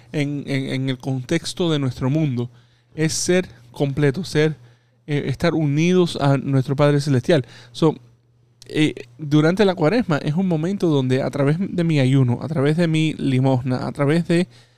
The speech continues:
mi, eh, oración, ¿cómo es que yo estoy mejorando mi vida para que cuando la Pascua venga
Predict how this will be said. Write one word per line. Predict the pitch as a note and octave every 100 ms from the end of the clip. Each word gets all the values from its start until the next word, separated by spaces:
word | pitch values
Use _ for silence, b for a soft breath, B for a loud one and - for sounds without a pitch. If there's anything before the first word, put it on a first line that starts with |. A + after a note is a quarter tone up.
| b -
mi, | D3+ C#3+ C#3 C3+ b b b -
eh, | C3+ -
oración, | C#3 B2+ A#2+ - A3+ E3+ D3 - b b b -
¿cómo | F#3 F#3 G3
es | G3
que | - F3
yo | D#3+ E3
estoy | - - F3+ -
mejorando | C#3+ D3+ C#3 C#3+ C3 D3+ F#3+ G3+
mi | G3+ E3
vida | D3 B2 B2+ F3+
para | - D3 C#3+
que | C#3+
cuando | C3+ B2+ B2+
la | B2+
Pascua | - G3+ - - A3
venga | C4 A3+ D3